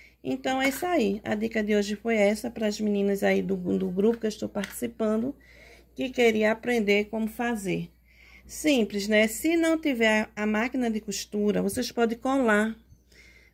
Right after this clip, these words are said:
Faz, faz com a cola quente bem direitinho. Um T N T, né? Que realmente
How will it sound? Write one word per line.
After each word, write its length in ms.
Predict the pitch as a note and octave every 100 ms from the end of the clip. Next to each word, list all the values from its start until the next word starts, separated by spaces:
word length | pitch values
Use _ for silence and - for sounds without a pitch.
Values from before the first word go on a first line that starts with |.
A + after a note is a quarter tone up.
| _
Faz, 260 | A3 G#3+
faz 380 | - A3 A#3+ C4
com 100 | -
a 100 | A#3+
cola 320 | A#3 A3 G#3+
quente 320 | G#3 G3 G3 G3
bem 240 | G3+ A#3+
direitinho. 880 | B3+ A#3+ A3+ A3+ G3 F3+ G#3 C4+ E4+ _ _ - - _
Um 280 | B3 A#3 A3+
T 100 | A3
N 260 | A3 G#3+ G#3+
T, 240 | G#3 F#3+ F#3
né? 200 | F#3+ G#3
Que 280 | - G3+
realmente 760 | F#3+ G#3 G#3 G3 F3 E3+ F#3+ E3